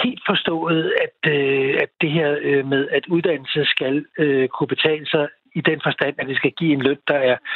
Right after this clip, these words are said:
væsentligt, væsentligt højere end, øh, kortuddannede eller ufaglærte. Altså, vi, når vi fører overenskomstforhandlinger, det er jo særligt tydeligt i den offentlige sektor, for her forhandler vi sammen. Det gør man ikke på samme måde i den private sektor.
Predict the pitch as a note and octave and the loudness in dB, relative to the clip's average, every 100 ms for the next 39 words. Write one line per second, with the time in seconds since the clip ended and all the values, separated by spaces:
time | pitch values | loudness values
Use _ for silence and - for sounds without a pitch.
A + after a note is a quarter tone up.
0 | - - - - _ B2+ G3 - - E3 | -6 -8 -14 -20 _ -4 -4 -2 -2 0
1 | C#3 C3+ - A#2 A#2 A#2 C3 C#3 - C3 | 0 0 -4 0 0 2 0 0 -4 -8
2 | B2+ B2 B2 B2 B2 B2 B2+ B2+ - C#3+ | -6 -2 2 4 4 4 2 0 -2 0
3 | D3 D3+ C3+ B2 B2 B2 A#2+ C#3+ B2+ A#2+ | 0 0 0 0 0 0 0 0 0 0
4 | A#2+ B2 - - - - - - _ - | -2 -4 -2 -2 -2 -4 -6 -10 _ -4
5 | C#3 D#3 C3+ D3+ F3+ - _ F3+ C#3+ C#3+ | -2 -2 -2 -2 -4 -8 _ 0 2 0
6 | C3+ - F3+ G#3+ E3+ E3 C#3+ D3+ - D#3 | 0 2 2 2 2 2 -2 -2 -2 -2
7 | - C3 C3+ C3 B2+ E3 E3 - D#3+ D3+ | 0 0 0 0 0 0 0 2 2 2
8 | F3+ - E3+ E3 D#3 F3 B2+ C3 C#3+ - | 0 2 2 0 0 0 0 0 0 0
9 | D#3 - C3 - C#3+ B2+ E3 D3+ C3 B2+ | -2 0 0 0 -2 0 0 2 0 2
10 | B2 A#2 - D3+ D3 D3+ D3+ D3+ C#3+ C#3 | 0 -2 0 0 0 -6 -2 -2 -2 -6
11 | - - B2+ B2 C3+ C3 C#3 - B2+ C3+ | -6 -4 0 0 2 0 -2 -2 -2 -2
12 | - C3 - | -2 0 0